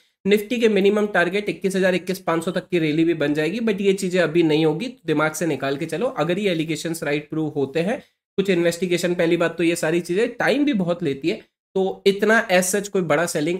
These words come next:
अभी नहीं दिख रहा है। Just in case कुछ होता है तो इतने टारगेट्स, निफ्टी में इक्कीस हजार के आसपास का इन्वेस्टमेंट,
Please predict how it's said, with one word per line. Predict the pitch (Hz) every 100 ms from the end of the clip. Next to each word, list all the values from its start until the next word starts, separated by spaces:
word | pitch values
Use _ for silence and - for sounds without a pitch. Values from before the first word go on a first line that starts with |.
| 175
अभी | 156 196
नहीं | 175
दिख | 151 147
रहा | 151
है। | 202
Just | 143 165 -
in | 196
case | 196 185
कुछ | 190 160 -
होता | 135 160
है | 156 208 -
तो | 170 170
इतने | 165 185 190
टारगेट्स, | 156 135 160 -
निफ्टी | 160 147 -
में | 170 170
इक्कीस | 170 131 160 160
हजार | 156
के | 151 147
आसपास | 139 - 147
का | -
इन्वेस्टमेंट, | 147 147 147 - 262